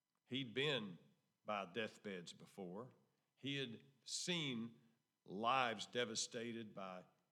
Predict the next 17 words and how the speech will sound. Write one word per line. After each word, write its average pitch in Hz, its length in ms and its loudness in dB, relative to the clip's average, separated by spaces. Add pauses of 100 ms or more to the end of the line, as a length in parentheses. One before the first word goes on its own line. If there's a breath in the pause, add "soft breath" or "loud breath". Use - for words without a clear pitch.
disease 104 840 -2 (160)
and 87 100 -10 (800)
illness 117 540 0 (180)
and 117 500 0 (520)
sin, 135 760 2 (560)
and 131 200 4
he 165 100 6
had 165 120 4
healed 190 240 2
broken 107 300 0 (100)
hearts. - 360 -8 (180 soft breath)
In 160 100 4
fact, 170 260 6
in 147 140 2
Luke 180 240 4
chapter 165 400 2
four, 170 280 -6